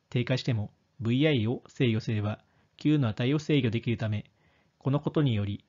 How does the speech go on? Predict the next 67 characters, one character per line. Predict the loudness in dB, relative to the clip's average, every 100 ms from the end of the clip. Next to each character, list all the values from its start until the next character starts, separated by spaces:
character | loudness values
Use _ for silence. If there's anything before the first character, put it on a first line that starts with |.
| _
ス | -6
タ | 0
ッ | 0
ト | -2
コ | -6 -4
ム | -2
が | -4 -8 _ _ -8
系 | -4 0
統 | 2 2
電 | 2 0
圧 | -2 -4
の | -6
低 | 0 0
下 | 0
時 | 0
に | 0 -2
も | -4 -10 _ _
高 | -2 0
い | 0 -2 _
保 | -8 -4
証 | 0 0
能 | 0
力 | -2 -2
が | -2 -2 -8 -4
あ |
る | -2
と | 0
推 | 0 0 0
定 | 0
で | -2
き | -4
ま | -6
す。 | -8 -14 _ _ _ _ _ _ _
以 | 2
上 | 4 4
が | 2 0 -4
カ | -2
ッ | -2
コ | -2
三 | -2 -2
の | 0
説 | -2 0
明 | 0
で | -2
す。 | -6 -14 _ _ _ _ _ _ _ _ _ _ _ _ _ _
以 | 0
上 | 4 4
が | 2 -6 _
今 | 0 2
回 | 0
の | 0
問 | 0 0
題 | 0
の | -2
説 | -2 0
明 | 0
で | 0
す。 | -6 -18 _ _ _ _ _ _
こ | -2
の | 0 0 -6
チ | 0
ャ | 4
ン |
ネ | 4
ル | 4
で | 2
は、 | -2